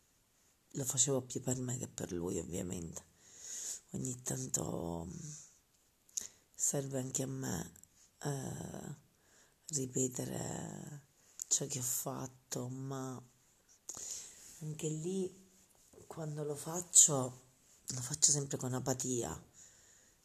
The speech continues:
C'è qualcosa che non va, c'è qualcosa che non mi permette di emozionarmi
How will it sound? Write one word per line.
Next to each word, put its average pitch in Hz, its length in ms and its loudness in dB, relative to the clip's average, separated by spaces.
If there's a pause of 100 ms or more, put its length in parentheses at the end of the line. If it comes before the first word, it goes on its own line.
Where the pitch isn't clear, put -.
(140)
C'è - 220 4
qualcosa 131 500 2
che 127 120 -2
non 120 260 0
va, 123 320 -2
c'è 123 220 4
qualcosa 123 1000 -6 (880)
che 131 160 -4
non 127 220 -6
mi 127 160 -4
permette 127 600 -2
di 87 880 -6 (220)
emozionarmi 127 1400 2